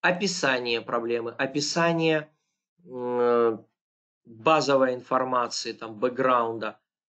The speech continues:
Это вот отдельные мелкие-мелкие задачи. Соответственно, в самом бэклоге всплывают наверх постепенно-постепенно те задачи, которые имеют вот такую мелкую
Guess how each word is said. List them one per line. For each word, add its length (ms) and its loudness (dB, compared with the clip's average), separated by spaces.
Это 120 0
вот 140 -2
отдельные 800 -2
мелкие-мелкие 1300 -4
задачи. 460 -4
Соответственно, 500 -2
в 100 -8
самом 520 0
бэклоге 840 0
всплывают 920 4
наверх 600 -2
постепенно-постепенно 1400 -4
те 240 -4
задачи, 880 -4
которые 400 -2
имеют 180 2
вот 140 -6
такую 280 -2
мелкую 800 0